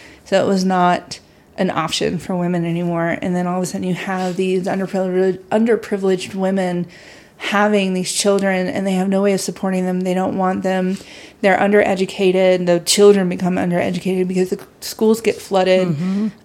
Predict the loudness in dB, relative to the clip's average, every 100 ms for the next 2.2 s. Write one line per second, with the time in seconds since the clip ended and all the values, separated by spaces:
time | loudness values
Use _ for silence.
0 | -12 2 6 6 6 4 2 4 4 4
1 | 4 2 0 -2 2 4 4 2 0 -2
2 | 0 -2